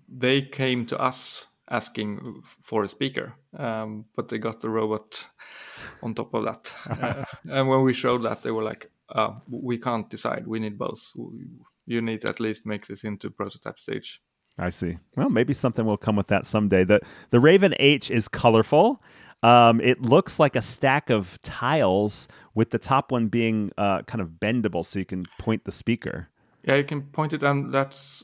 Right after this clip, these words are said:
Speaker 1: that, it's also rem-, removable, uh, so, so you can bring that with you.
Speaker 2: The top one?
Speaker 1: Yep.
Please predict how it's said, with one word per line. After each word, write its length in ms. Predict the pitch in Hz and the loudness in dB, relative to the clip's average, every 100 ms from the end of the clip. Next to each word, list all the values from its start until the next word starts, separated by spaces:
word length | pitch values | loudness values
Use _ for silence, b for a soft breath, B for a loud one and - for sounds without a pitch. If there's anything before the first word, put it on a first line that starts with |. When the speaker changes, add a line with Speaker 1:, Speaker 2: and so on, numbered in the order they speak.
| 131 | -10
Speaker 1:
that, 180 | 143 143 | -8 -8
it's 140 | 143 | -4
also 220 | 147 147 | -2 0
rem-, 680 | 135 127 127 127 127 139 127 | 0 0 -2 -4 -6 -8 -8
removable, 640 | 127 127 139 143 117 117 120 - - - | -4 -2 -2 -4 -4 -6 -8 -14 -16 -10
uh, 300 | 113 50 50 - _ _ _ _ | -10 -10 -12 -16 _ _ _ _
so, 120 | - | -18
so 140 | - 117 | -10 -6
you 40 | |
can 200 | 123 117 | -6 -4
bring 180 | 131 135 | -4 -4
that 200 | 123 - | -6 -6
with 160 | 127 123 | -6 -6
you. 160 | 117 - _ _ _ _ _ | -8 -12 _ _ _ _ _
Speaker 2:
The 100 | 120 | -2
top 240 | - 131 - | 6 6 6
one? 200 | 294 254 _ _ _ _ | 2 0 _ _ _ _
Speaker 1:
Yep. 260 | 139 143 | -2 -2